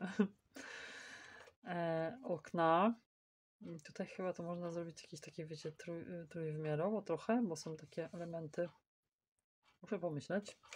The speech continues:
<clears throat> I tu również taki ornamencik. Także fantastyczna tytka. Jestem zachwycona po prostu. Chociaż wszystkie pewnie prace były piękne, bo wiecie,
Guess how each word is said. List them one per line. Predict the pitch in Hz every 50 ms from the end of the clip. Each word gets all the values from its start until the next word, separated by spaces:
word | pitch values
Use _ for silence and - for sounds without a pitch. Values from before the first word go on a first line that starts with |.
| -
<clears throat> | - - 262 254 - 185 - - _ _ - - - - - - - - - - - -
I | 247 233
tu | 233 202
również | 180 170 175 170 156 -
taki | - - 156 - - 175 151 - _ _ _ -
ornamencik. | 170 170 160 160 156 151 147 147 - - - - - - - _ _
Także | - 170 165 160 165 170 165 165 - - - _ - - - - - - - _ _ _ _
fantastyczna | - - - 214 180 - 180 165 - - - - - 165 151
tytka. | - 156 - - - 170 196 196 - - - _ - - _ _ _ - - - _ _ _ _ _ - - - _ _ _ _ _ _ - - - - - -
Jestem | 190 151 - - 180
zachwycona | 175 196 196 - - 202 - 185 156 151 175
po | 202 - - - -
prostu. | - - - - - 220 220 - - - - - - - - - - - - - - - - - - - - - _ - 202 190 156
Chociaż | 190 202 180 -
wszystkie | - - 226 220 - - 208 185
pewnie | - 180 165 175 170
prace | 175 175 170 - - 170
były | 160 160 165 156
piękne, | 156 - 160 160 160 - - 170 170 165
bo | 165 160 165 165 160 160 160
wiecie, | 156 156 151 - 151